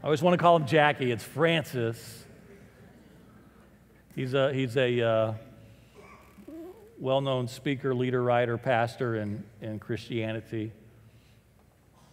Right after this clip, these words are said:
This is a quote that haunts me in a good way. He says, "Our greatest fear should not be of failure,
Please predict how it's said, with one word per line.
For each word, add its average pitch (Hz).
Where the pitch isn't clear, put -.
This 135
is 165
a 147
quote 156
that -
haunts 123
me 101
in 117
a 117
good 160
way. 95
He 143
says, 165
"Our 165
greatest 196
fear 185
should 151
not 151
be 143
of 131
failure, 107